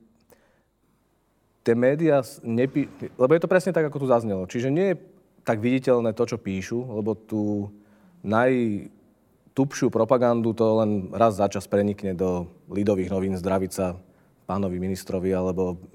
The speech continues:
alebo nejaký podobný hlúpy text, alebo to, že ráno vyjde text a, a večer je odvolaný minister.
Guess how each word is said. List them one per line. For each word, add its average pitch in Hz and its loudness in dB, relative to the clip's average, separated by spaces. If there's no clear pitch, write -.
alebo 98 -4
nejaký 104 -4
podobný 98 -2
hlúpy 98 -4
text, 98 -4
alebo 98 -2
to, 98 -4
že 101 -2
ráno 101 0
vyjde 101 0
text 101 -2
a, 92 0
a 95 -8
večer 98 -2
je 95 2
odvolaný 98 0
minister. 104 0